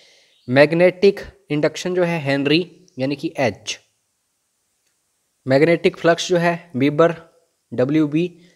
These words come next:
ल्यूमिनस फ्लक्स, ये बहुत बार पूछा गया है, तो ल्यूमेन से, एलएम से। Intensity of illumination, लक्स,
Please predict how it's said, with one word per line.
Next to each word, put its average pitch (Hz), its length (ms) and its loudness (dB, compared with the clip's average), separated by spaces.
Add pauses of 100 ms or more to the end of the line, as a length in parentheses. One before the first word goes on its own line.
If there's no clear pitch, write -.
(140)
ल्यूमिनस 165 360 2
फ्लक्स, 170 460 -2
ये 135 120 2
बहुत 147 240 -2
बार 156 160 4
पूछा 151 260 -6
गया 151 100 0
है, 151 60 2
तो 156 140 -2
ल्यूमेन 151 400 0
से, 156 360 0 (480)
एलएम 147 280 4
से। 165 420 -4
Intensity 160 640 2
of - 20 -8 (160)
illumination, 156 600 -2 (180)
लक्स, - 480 -4